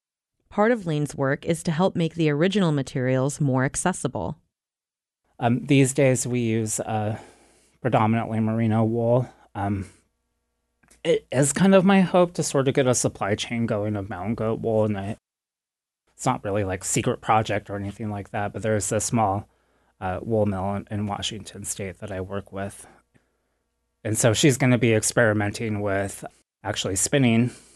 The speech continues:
Speaker 2: mountain goat yarn with the, with the mountain goat wool that I've gotten to her. So that is coming.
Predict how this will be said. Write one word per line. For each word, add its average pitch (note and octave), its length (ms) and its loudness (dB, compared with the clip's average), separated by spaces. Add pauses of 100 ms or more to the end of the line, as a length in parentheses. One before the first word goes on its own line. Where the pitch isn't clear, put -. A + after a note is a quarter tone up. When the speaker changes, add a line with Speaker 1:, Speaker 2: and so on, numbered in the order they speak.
(100)
Speaker 2:
mountain G#2 300 -4
goat G2 200 -6
yarn F#2+ 300 -8
with G2+ 160 -10
the, G2+ 180 -8
with G#2+ 200 -4
the A2+ 60 -8
mountain G2 280 -8
goat G2+ 280 -10 (100)
wool F#2+ 220 -6
that G2 160 -12
I've G2 140 -14
gotten G2+ 320 -12
to A2 120 -18
her. G#2+ 280 -16
So F#2 400 -6 (760)
that C#3 200 0
is C#3+ 140 0
coming. D3+ 480 2